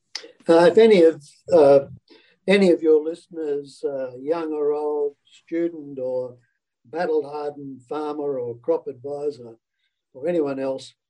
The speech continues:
wants to, uh, follow up with me, you are very welcome to do so. Um, I'm a, a bit addicted to Twitter, so you can find me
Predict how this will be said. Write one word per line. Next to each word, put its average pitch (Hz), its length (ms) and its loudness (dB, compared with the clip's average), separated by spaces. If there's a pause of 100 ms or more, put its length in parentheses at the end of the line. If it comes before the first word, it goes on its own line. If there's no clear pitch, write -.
(400)
wants 147 440 -4
to, 131 420 -2
uh, 123 160 -6 (540)
follow 160 320 2
up 170 120 -14
with 143 140 -10
me, 147 300 0
you 127 360 -10
are 117 180 -12 (100)
very 175 320 2
welcome 147 480 -4
to 131 80 -10
do 143 260 -6
so. 170 420 -6 (540)
Um, 131 480 -8 (460)
I'm 151 260 0
a, 135 320 -2 (260)
a 139 100 -4
bit 180 200 0
addicted 156 640 2
to 131 120 -6 (100)
Twitter, 202 500 0 (380)
so 143 300 -6
you 139 320 -4
can 131 280 -4
find 147 500 -4
me 135 440 -2